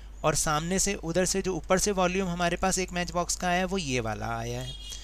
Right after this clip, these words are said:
तो यहाँ पर जब मल्टीप्लाई करेंगे तो टू इंटू फ़ोर एच, एट हो जाएगा, और H multiply by H multiply by H, H की पावर थ्री हो जाएगी, यानी एट एच क्यूब बन जाएगा। और सामने तो जो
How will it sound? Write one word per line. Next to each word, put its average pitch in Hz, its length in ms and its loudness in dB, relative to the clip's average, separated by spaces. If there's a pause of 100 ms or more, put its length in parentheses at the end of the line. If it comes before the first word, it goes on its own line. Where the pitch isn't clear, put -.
(280)
तो 190 100 4
यहाँ 143 340 2
पर 180 80 4
जब 185 140 4
मल्टीप्लाई 180 460 2
करेंगे 180 440 0
तो 220 220 -4 (380)
टू 190 140 4
इंटू 190 280 0
फ़ोर 196 380 0
एच, 127 160 0 (260)
एट 147 200 0
हो 190 80 4
जाएगा, 208 360 4 (360)
और 151 140 2 (120)
H 180 240 4
multiply 170 560 0
by 160 120 4 (100)
H 160 180 2
multiply 156 420 -2 (200)
by 156 400 0
H, - 120 0 (520)
H 156 180 4
की 170 120 -2
पावर 139 340 2 (560)
थ्री 180 160 4
हो 156 120 4
जाएगी, 143 420 4
यानी 147 240 -2 (160)
एट 185 340 6 (140)
एच 143 340 2 (260)
क्यूब 214 280 2
बन 135 180 4
जाएगा। 110 400 -4 (340)
और 165 80 6
सामने 156 440 4
तो 190 120 0
जो 185 240 0